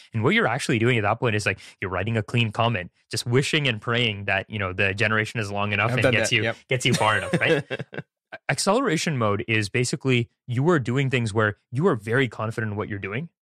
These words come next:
Speaker 1: And effectively, Codium gives you that muscle so that you can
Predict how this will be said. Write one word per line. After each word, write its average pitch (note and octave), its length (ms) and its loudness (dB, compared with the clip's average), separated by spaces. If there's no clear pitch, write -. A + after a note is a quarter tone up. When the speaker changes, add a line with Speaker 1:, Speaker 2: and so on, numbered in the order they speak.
Speaker 1:
And A2+ 280 0
effectively, C3 680 0
Codium D#3+ 480 2
gives A#2+ 300 0
you C#3+ 160 2
that G#2+ 220 2
muscle G2+ 560 -2
so - 120 -4
that C3 200 0
you B2+ 280 0
can A#2+ 280 0